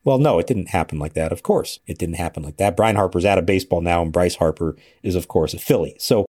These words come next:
I don't think any of this has anything to do with where Juan Soto <laughs> ultimately is calling home for the rest of his baseball career.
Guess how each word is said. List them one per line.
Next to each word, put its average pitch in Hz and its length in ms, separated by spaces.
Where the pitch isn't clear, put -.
I 135 100
don't 175 200
think 135 300
any 135 200
of 98 100
this 98 160
has 90 120
anything 98 320
to 82 80
do 98 380
with 92 600
where 101 240
Juan 87 280
Soto 101 420
<laughs> - 40
ultimately 95 640
is 92 160
calling 92 360
home 92 240
for - 100
the 85 80
rest 85 220
of 85 80
his 85 120
baseball 110 460
career. 98 360